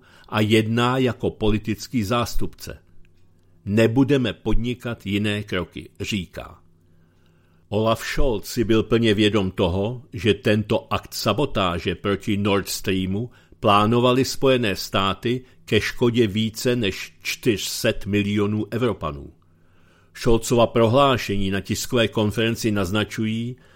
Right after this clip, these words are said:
že se jednalo o společné rozhodnutí. Prohlášení Bidenovy tiskové konference, podporované německým kancléřem Scholzem, ruší představu, že se odehrála takzvaná tajná operace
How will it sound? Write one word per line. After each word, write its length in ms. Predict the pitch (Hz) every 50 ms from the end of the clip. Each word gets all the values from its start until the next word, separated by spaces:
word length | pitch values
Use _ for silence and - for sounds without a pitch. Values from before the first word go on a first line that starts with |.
| _ _ -
že 180 | 92 113 110
se 220 | - - - 113 101
jednalo 460 | 101 107 104 110 117 113 123 123 -
o 160 | - - -
společné 720 | - - - - 110 107 110 104 - - - 107 107 107
rozhodnutí. 720 | 110 113 104 107 98 87 80 78 - - - - - - - _ _ _ _ _ _ _ _ _ _ _ _ _ _ _ _ _ _ _ _ _ _ _ _ _ _ _ _ _ _ _ _
Prohlášení 720 | - 104 101 98 110 120 131 139 131 - - 143 147 143 135
Bidenovy 480 | 110 123 127 127 117 131 127 127 127
tiskové 500 | - - 123 - - - 139 123 127 127
konference, 800 | 123 - 139 135 131 - - 110 98 92 92 87 - - 101 90
podporované 800 | - - 113 104 - - 131 123 117 113 117 117 117 117 117
německým 600 | 117 113 110 110 110 107 - - - - 117 110
kancléřem 640 | 107 - 107 107 107 - 120 113 107 92 107 104 110
Scholzem, 540 | - - 127 127 127 127 - - 110 98 101
ruší 320 | 107 113 110 - 151 143
představu, 640 | - - 120 104 - - - 110 95 90 92 87 95 - - - - - - - - -
že 160 | 104 120 110
se 200 | - - 127 110
odehrála 720 | - - 113 110 131 131 120 113 117 120 120 120 127 123
takzvaná 720 | 120 - 117 107 107 104 98 107 117 120 120 127 123 123
tajná 400 | 120 - 123 127 131 131 123 117
operace 720 | - - 92 - 107 98 98 92 92 - - 104 95 104 107